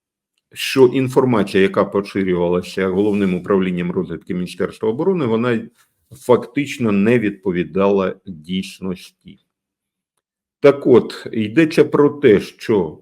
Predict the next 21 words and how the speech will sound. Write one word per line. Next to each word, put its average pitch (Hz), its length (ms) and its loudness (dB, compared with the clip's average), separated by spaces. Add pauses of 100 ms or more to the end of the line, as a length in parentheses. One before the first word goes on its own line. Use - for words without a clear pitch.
власне, 101 540 2
на 120 200 -2
початок 98 520 -4
широкомасштабного 98 800 -4
вторгнення 92 500 -6
російської 95 500 -6
окупаційної 101 600 -8
армії 139 300 -4
на 101 160 -2
складах 101 640 -4 (500)
Збройних 107 540 2
сил 101 200 -4
Російської 92 560 -4
Федерації 113 560 -2
при-, 107 200 0
було 110 340 2
приблизно 101 560 -2
до 92 240 -4
п'ятнадцяти 98 560 -4
мільйонів 87 520 -6
снарядів. 85 520 -12